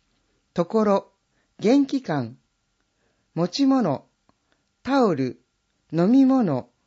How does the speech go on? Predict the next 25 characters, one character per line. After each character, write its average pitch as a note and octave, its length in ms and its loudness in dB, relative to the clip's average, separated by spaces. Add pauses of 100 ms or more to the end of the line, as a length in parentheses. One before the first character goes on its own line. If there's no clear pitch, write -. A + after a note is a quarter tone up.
(360)
内 D3+ 260 -6
履 A#3+ 220 0
き、 G#3+ 340 -8 (400)
運 C4 260 6
動 C#4 200 2
が C4 140 0
で B3+ 120 -2
き C4 140 -6
る F#3 100 -2
服 - 200 -12
装。 C#3 460 -6 (800)
時 E3+ 200 -10
間、 G#3+ 360 0 (640)
九 C#4 140 -4
時 A#3 140 -4
三 C4+ 280 2
十 C#4+ 140 -4
分 D#3 320 -6
か C3+ 140 -8
ら B2+ 200 -8 (160)
十 B3+ 320 -2
時 D#3+ 140 -6
三 G3+ 280 -4
十 G#3 160 -6
分。 A#2+ 360 -12